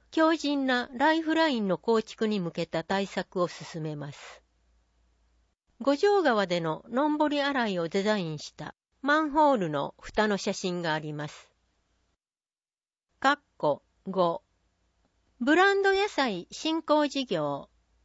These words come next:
商工農政課。二十五万五千円。本市のブランド野菜、ちっちゃいなの魅力を引き出すため、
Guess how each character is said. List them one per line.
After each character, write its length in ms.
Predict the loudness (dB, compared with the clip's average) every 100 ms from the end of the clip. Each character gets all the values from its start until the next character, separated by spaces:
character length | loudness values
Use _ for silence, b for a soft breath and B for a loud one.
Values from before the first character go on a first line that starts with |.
| _ _
商 320 | -2 2 2
工 300 | 4 4 4
農 160 | 4 2 2
政 340 | -2 -2 -2
課。 280 | -2 -2 -2 _ _ _ _ _ _ _ 0
二 160 | 0
十 280 | 2 0 2
五 180 | 2 2
万 400 | 2 0 -2 -6
五 160 | -2 -2
千 440 | 0 0 0 -2
円。 400 | -2 -2 -4 -10 _ _ _ _ _ _ _ _ _ _ _ _ _
本 300 | 2 4 4
市 160 | 2 0
の 140 | 2
ブ 140 | 2 2
ラ 120 | 2
ン 80 | 2
ド 140 | 2
野 140 | 0
菜、 380 | 0 -2 -2 -6 -10 _ _
ち 140 | -10
っ 40 | -10 -4
ち 140 | -2
ゃ 40 | 0
い 60 |
な 140 | 0 0
の 220 | 0 0
魅 140 | 0
力 340 | 2 2 4 4
を 80 | 2
引 60 |
き 120 | -2 0
出 100 | 0
す 160 | 0
た 140 | -6 -4
め、 240 | -6 -10